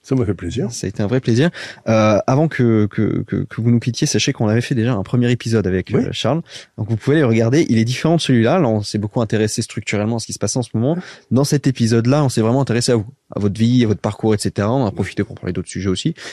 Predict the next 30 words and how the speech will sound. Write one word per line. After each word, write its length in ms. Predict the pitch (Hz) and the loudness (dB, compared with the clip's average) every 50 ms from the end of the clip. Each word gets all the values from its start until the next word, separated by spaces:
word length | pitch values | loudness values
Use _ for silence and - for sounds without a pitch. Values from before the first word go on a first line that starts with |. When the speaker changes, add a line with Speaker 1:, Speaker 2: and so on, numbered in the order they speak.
| - - | -10 -2
Speaker 2:
mais, 140 | - 107 110 | 0 2 4
euh, 160 | 104 101 98 95 | 4 4 4 2
plus 240 | - - 131 - - | 0 -2 -2 0 0
à 60 | 95 | 0
l'entrepreneur 720 | 104 117 123 - - 143 - - 135 127 120 113 110 - | 0 0 0 0 0 -2 0 0 2 2 2 2 0 0
Charles 200 | - 113 101 95 | -2 -2 -2 -2
Gave, 220 | 95 92 80 - 80 | -2 -2 -4 -4 -6
là, 120 | 85 - - | -8 -10 -8
cette 160 | - - 113 | -8 -6 -4
Speaker 1:
Oui, 60 | 117 | -4
Speaker 2:
fois-ci, 240 | - - - 101 - | -4 -4 -4 -4 -4
Speaker 1:
oui, 80 | 80 | -4
Speaker 2:
hein. 140 | 85 87 - - | -4 -6 -8 -12
Speaker 1:
c'est, 100 | - - 92 87 - 95 | -12 -12 -14 -12 -10 -12
euh, 100 | 92 90 90 - - | -12 -12 -14 -12 -10
Speaker 2:
On 720 | - - 52 - - - - - _ _ - - - - 110 | -10 -10 -8 -10 -10 -10 -12 -16 _ _ -20 -18 -14 -12 -10
Speaker 1:
et 80 | 104 | -10
dites-vous 320 | 98 104 110 107 110 113 113 | -8 -6 -8 -6 -6 -8 -6
bien 180 | 117 127 - | -4 -4 -4
qu'être 300 | - - 107 113 - - 120 | -4 -6 -8 -10 -8 -8 -8
entrepreneur, 640 | 117 - 117 113 - - 113 120 139 151 143 - | -6 -4 -6 -6 -6 -6 -4 -2 -4 -4 -6 -8
c'est 240 | - - 110 101 - | -8 -10 -10 -8 -8
une 120 | 107 104 | -8 -8
série 340 | - - - 131 117 127 127 | -8 -6 -6 -4 -4 -4 -4
de 100 | 117 120 117 | -4 -4 -4
hasards 360 | 113 107 107 113 110 104 101 | -4 -6 -6 -6 -8 -6 -8
heureux, 280 | 101 92 98 92 85 85 - _ _ _ _ _ _ _ _ - | -6 -6 -8 -8 -10 -12 -18 _ _ _ _ _ _ _ _ -10
et 40 | 98 | -8
parfois 260 | - 95 - - 110 | -8 -8 -6 -6 -6
malheureux. 380 | 95 92 95 92 90 90 92 | -4 -6 -6 -8 -8 -12 -16